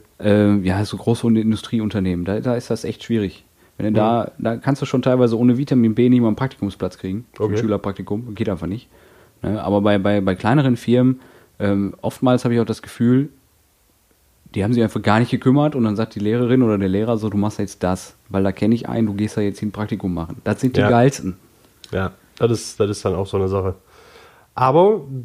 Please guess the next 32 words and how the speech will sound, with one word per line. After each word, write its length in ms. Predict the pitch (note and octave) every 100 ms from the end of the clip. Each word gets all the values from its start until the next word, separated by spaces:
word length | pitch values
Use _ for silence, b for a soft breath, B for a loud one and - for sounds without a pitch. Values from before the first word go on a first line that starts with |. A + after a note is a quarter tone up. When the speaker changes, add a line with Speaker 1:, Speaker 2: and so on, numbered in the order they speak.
| -
Speaker 2:
das 200 | C#3 C3+
ist 180 | - D#3+
ja 100 | D#3
dann 1080 | D#3 D#3 C3+ C3 C3+ G#2 A#2 A2 G#2+ B2
wieder 380 | B2+ C#3 C3+ - -
weg 280 | B2 C3+ -
von 200 | C#3+ A#2+
der, 180 | A2+
von 160 | G#2+ A#2+
der 120 | A2
Argumentation, 520 | A2+ A#2 A2+ A2 B2
die 100 | A#2
wir 80 | G#2+
gerade 280 | G2+ A2+ B2
hatten, 260 | B2 C3 A#2
weil 140 | A2+
dann 180 | A#2 B2
ist 160 | A2+
das 140 | C3 B2
ja, 200 | A#2 A2+
dann 200 | D#2 A#2+
sind 160 | D#3+
sie 80 | F#3
einfach 160 | - D#3
selber 200 | A2 F#2+
schuld. 240 | - - -
Speaker 1:
Dann 160 | - G#2+
sind 120 | D#3
sie 100 | G#3
selber 220 | E3+ F#3
schuld, 280 | - F3+ C3+
klar. 300 | C3+ C#3+ F#2+